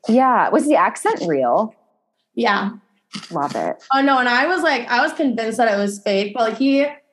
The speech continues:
Speaker 2: never broke character once the entire time that we were filming. Um, but, like, he did say, he's like, "You gu-, guys, I,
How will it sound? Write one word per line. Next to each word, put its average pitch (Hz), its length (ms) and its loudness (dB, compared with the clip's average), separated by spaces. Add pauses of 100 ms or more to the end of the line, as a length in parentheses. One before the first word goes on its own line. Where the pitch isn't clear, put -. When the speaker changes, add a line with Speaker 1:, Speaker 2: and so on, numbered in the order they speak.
(140)
Speaker 2:
never 233 400 2
broke 226 400 -2
character 220 520 -2
once 196 380 -2
the 220 80 -2
entire 196 400 0
time 196 220 -2
that 190 160 -2
we 220 100 -2
were 202 120 0
filming. 202 600 -2 (460)
Um, 220 960 0 (440)
but, 220 240 0
like, 208 400 -2 (200)
he 240 200 0
did 202 240 0
say, 196 120 -2
he's 202 100 0
like, 196 160 -2
"You 208 140 -6
gu-, - 320 -8
guys, 185 180 0
I, 180 260 -6